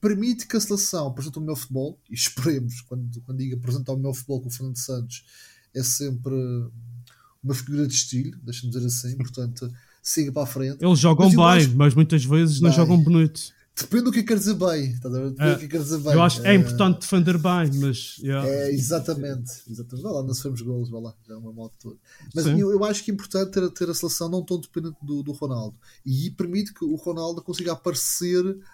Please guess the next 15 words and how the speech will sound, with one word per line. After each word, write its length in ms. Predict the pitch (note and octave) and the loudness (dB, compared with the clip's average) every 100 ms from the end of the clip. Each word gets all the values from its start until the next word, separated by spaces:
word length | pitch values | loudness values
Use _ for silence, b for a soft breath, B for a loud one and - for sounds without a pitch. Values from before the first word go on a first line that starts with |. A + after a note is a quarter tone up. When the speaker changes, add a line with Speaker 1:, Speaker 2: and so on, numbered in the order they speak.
| _ | _
Speaker 1:
eh, 1120 | F3+ F3+ F3 F3 E3+ E3+ E3 D#3+ D#3 D#3 D3+ D#3+ D#3+ D3+ D3 C#3+ B2 _ - _ _ _ _ _ _ _ _ _ _ _ _ _ _ G#3 | -2 2 2 2 0 -2 -4 -6 -8 -10 -12 -14 -16 -18 -20 -20 _ _ -20 _ _ _ _ _ _ _ _ _ _ _ _ _ _ 2
em 80 | |
jogo 600 | F#3+ A#2+ D3 G3+ G#3 G3 | 4 4 4 4 4 2
por, 220 | G3 G#3 G3+ | 0 0 2
por, 140 | G3+ | 0
por 80 | F#3+ | -2
outras 140 | G3 | -4
situações. 560 | G3 F#3 G3 G#3 D3+ B2 B - | -6 -6 -4 -4 -4 -6 B -4
Pode 160 | E3+ | -4
estar 120 | - F3+ | -2 -4
mais 240 | F#3+ F#3 | -2 -4
fresco, 460 | - - F#3 F#3+ - | -4 -4 -4 -4 -8
pode 100 | E3+ F3+ | -6 -2
estar 80 | |
a, 200 | F3+ F3+ | 0 -2